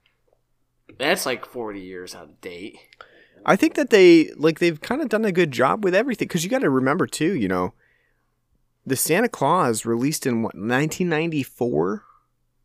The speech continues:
Speaker 2: So there isn't even, you know, at nineteen ninety-four, I was only five years old. There's an even earlier generation, probably born in the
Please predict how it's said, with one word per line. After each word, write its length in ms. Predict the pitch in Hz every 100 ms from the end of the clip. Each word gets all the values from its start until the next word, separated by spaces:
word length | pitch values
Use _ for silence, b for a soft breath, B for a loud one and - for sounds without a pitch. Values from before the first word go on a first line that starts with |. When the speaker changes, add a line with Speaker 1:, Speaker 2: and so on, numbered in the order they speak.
| _ _ _ _ _
Speaker 2:
So 180 | - 156
there 180 | 175 214
isn't 300 | 233 214 -
even, 460 | 175 185 160 143 - _ _ _ -
you 100 | 147
know, 200 | 127 110 _ - - - - - - - - - - -
at 180 | 135
nineteen 340 | 127 156 196 196
ninety-four, 480 | 180 135 - 185 135
I 60 |
was 340 | 117 117 - - _ -
only 240 | - 123 117
five 260 | 123 117
years 200 | 104 104
old. 240 | 139 170 - -
There's 240 | 160 190
an 80 | 190
even 380 | 170 156 135 117 b b b -
earlier 420 | 147 208 208 117
generation, 560 | 113 104 101 104 107 110
probably 240 | 135 151
born 280 | 117 117 123
in 80 | 120
the 320 | 117 113